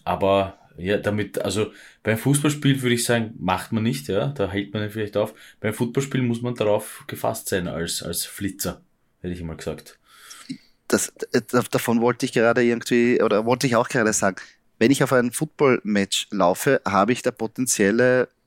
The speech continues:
Speaker 2: wie soll ich sagen, Killer, <laughs> theoretisch in den Reihen,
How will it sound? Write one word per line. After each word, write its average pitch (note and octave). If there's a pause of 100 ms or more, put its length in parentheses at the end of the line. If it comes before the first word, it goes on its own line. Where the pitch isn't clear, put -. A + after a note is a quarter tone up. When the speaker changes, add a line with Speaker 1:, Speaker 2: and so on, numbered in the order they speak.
(280)
Speaker 2:
wie -
soll A2+
ich G#2+
sagen, G#2+ (1080)
Killer, C#3+ (120)
<laughs> -
theoretisch -
in C#3
den D3+
Reihen, A#2